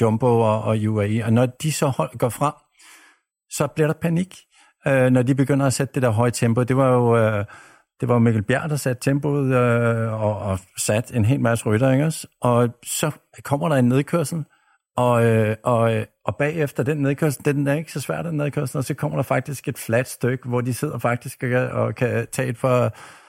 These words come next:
øh, øh, øh, tårer dunken, og så skal de køre frem på den nedkørsel. Den er jo, den er sådan, den kører højre og venstre hele tiden, så det er sådan et lidt dumme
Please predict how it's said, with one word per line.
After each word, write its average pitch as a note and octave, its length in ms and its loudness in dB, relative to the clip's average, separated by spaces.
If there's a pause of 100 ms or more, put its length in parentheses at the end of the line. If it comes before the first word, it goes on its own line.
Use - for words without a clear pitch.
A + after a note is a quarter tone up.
(180)
øh, A2+ 360 2 (520)
øh, G#2+ 480 2 (120)
øh, G#2+ 320 0
tårer B2+ 300 0
dunken, C#3+ 500 -2 (640)
og G#2+ 100 -2
så C3 180 -2
skal B2 220 -2
de B2+ 80 0
køre A#2 240 -2
frem - 300 -8 (180)
på C#3 80 0
den A#2 140 0
nedkørsel. A#2 600 -2
Den B2 160 4
er B2+ 100 2
jo, B2+ 160 2 (200)
den A#2+ 120 4
er B2 80 6
sådan, C#3 240 2
den B2+ 180 0
kører B2 180 2
højre A#2 260 -2
og C3+ 60 0
venstre B2+ 320 -2
hele C3 140 -4
tiden, B2+ 220 -6
så - 100 -12
det A#2+ 140 -2
er A2+ 40 0
sådan C3 180 0
et C3 160 0
lidt B2 180 2 (480)
dumme A#2+ 280 6